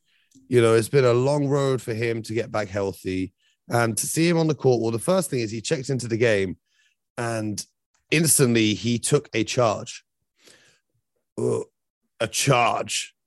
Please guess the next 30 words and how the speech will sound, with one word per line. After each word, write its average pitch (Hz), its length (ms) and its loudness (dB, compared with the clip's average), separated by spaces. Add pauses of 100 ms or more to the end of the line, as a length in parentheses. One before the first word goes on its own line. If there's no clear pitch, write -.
(160)
Because 165 600 4
it 127 100 2
was 117 160 6
a 107 60 0
very 120 180 2
questionable 123 460 -2
call. 110 460 2
And 131 280 0
that 170 180 2
just 190 200 -2
sums 165 240 -2
up 147 140 -6
the 151 60 -4
Heat 135 220 -2
culture 117 520 2 (200)
so 147 240 -2
perfectly. 98 560 -2 (460)
Um, 127 420 2
I 143 140 2
think 143 240 0
he, 139 120 0
he 127 200 -2
fits 120 280 -4
right 120 200 2
at 113 60 2
home. 117 220 2
He 117 60 -6
played 123 260 -2
fifteen 127 380 -6
minutes, 120 400 -6